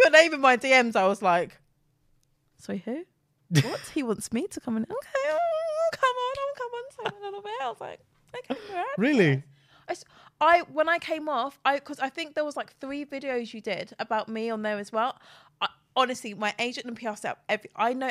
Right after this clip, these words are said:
Speaker 1: everything that was said about me, good and bad, when I was on the show.
Speaker 2: Mm.
Speaker 1: And like I said, do you remember I said I was so, like, I have so much respect for you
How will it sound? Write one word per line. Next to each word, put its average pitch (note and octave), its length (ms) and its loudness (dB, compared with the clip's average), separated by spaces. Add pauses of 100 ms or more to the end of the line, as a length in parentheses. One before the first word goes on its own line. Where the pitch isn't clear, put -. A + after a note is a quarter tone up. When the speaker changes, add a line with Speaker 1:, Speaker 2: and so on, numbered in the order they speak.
Speaker 1:
everything A3 460 -4
that G3+ 120 -2
was G3 100 -12
said F#3+ 120 -4
about F#3 180 -6
me, F3+ 100 -8
good F3+ 180 -6
and F3 80 -12
bad, F3 280 -2
when F#3+ 200 -6
I F3 60 -2
was F3 120 -8
on E3+ 100 -10
the F3+ 80 -12
show. - 140 -8
Speaker 2:
Mm. A2 240 -6 (240)
Speaker 1:
And B3 180 6 (280)
like B3+ 260 2
I C4+ 40 -2
said, B3+ 180 -14
do B3+ 100 -14
you A#3+ 40 -8
remember B3+ 200 -6
I A#3+ 60 -2
said A#3+ 220 -8
I A3 120 -2
was A3 200 -6
so, B3+ 320 -2
like, A3+ 380 -4 (320)
I A3+ 120 2
have A#3 280 -8
so A#3+ 200 -4
much C4 180 -6
respect - 360 -8
for - 60 -16
you F#3 200 -6